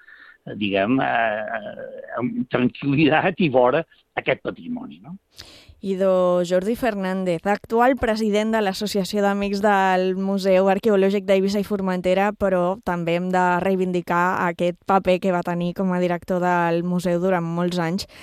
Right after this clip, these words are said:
Speaker 2: Estarem pendents d'aquesta qüestió, de com evoluciona, així que li volem agrair moltíssim que hagi estat avui amb nosaltres aquí a I V tres Ràdio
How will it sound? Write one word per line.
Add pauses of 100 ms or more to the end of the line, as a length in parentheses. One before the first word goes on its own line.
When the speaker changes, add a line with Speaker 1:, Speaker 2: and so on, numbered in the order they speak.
(200)
Speaker 2:
Estarem
pendents
d'aquesta
qüestió,
de
com
evoluciona, (260)
així
que
li
volem
agrair
moltíssim
que
hagi
estat
avui
amb
nosaltres
aquí
a
I
V
tres
Ràdio